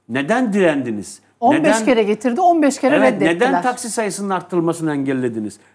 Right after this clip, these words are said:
Speaker 1: Engellediler ve bugün İstanbul'da taksi bulamıyoruz.
Speaker 2: Evet.
Speaker 1: Bulduğumuzda da çok yüksek bir para ödüyoruz. Şimdi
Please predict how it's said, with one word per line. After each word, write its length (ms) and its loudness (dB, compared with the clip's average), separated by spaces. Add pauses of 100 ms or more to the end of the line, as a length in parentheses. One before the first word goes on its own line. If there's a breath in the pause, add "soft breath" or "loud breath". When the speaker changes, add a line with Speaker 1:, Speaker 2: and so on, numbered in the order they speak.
Speaker 1:
Engellediler 800 0
ve 120 -2
bugün 180 -2
İstanbul'da 760 0 (200 loud breath)
taksi 360 -2
bulamıyoruz. 580 0 (180 soft breath)
Speaker 2:
Evet. 100 -4
Speaker 1:
Bulduğumuzda 600 2
da 200 0 (360)
çok 180 -4
yüksek 420 -8
bir 220 -12 (340)
para 380 0 (260)
ödüyoruz. 540 0
Şimdi 300 -4